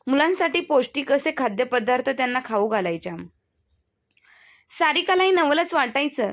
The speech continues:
की जी मुलं चिप्स आणि पिझ्झा सोडून तर इतर कुठलेही खाद्यपदार्थ खायला टाळाटाळच करीत, तीच मुलं आता या नव्या आजीच्या हातानं बनलेले वेगवेगळे चविष्ट पदार्थ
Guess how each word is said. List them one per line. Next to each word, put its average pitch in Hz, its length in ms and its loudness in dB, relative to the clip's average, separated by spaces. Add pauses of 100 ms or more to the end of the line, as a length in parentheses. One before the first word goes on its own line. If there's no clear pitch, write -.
(160)
की 320 100 -2
जी 247 220 -2
मुलं 349 240 2 (100)
चिप्स 320 300 -4
आणि 311 160 2
पिझ्झा 285 340 -2
सोडून 311 360 0
तर 320 60 2
इतर 311 280 -2
कुठलेही 277 640 -2
खाद्यपदार्थ 269 680 0 (100)
खायला 220 280 0
टाळाटाळच 220 680 -2
करीत, 175 420 -12 (800)
तीच 392 260 0
मुलं 392 200 4
आता 349 340 4
या 330 240 4
नव्या 285 360 2
आजीच्या 269 400 -2
हातानं 269 460 0
बनलेले 240 380 0
वेगवेगळे 262 540 0
चविष्ट 254 420 -2
पदार्थ 247 520 -2